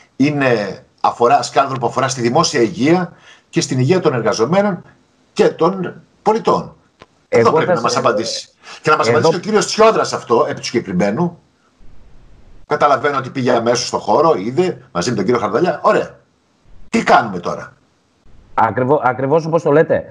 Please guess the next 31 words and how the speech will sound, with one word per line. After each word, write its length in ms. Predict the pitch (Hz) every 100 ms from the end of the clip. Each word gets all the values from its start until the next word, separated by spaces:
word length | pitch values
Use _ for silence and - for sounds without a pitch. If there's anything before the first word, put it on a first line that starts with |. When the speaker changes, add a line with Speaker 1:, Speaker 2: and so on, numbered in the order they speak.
| - -
Speaker 2:
Ε, 360 | - 120 123 123 -
χθες, 480 | - 143 156 156 127
αφού 420 | 113 139 160 110
για, 260 | 117 123 87
ε, 80 | 107
ε, 400 | 110 - - 110
μιλάμε 380 | 95 120 147 160
τώρα 180 | 170 170
για 140 | 156
μια 500 | 147 160 160 151 135
κατάσταση, 580 | 117 113 131 123 127 131
οι 100 | 135
εργαζόμενοι 480 | 135 127 123 151 156
είναι 120 | 170
τόσο 260 | 165 165 156
εκτεθειμένοι. 760 | - 170 160 135 120 104 90 - _ _ _ _ - - - -
Ε, 360 | - 104 107 117
και 160 | 113 135 135
να 140 | 127 135
σας 140 | 123
πω 100 | 131
κάτι, 220 | 135 139
είναι 140 | 151 185
και 180 | 180 170 - - 110
πάρα 260 | 160 165
μικρά 440 | 131 127 127 165 185
γυροκομεία 720 | 160 156 131 131 127 156 165
με, 280 | 156 147
με 160 | 151 170
λίγους 320 | 190 190 156
εργαζόμενους 640 | 135 117 107 139 151 170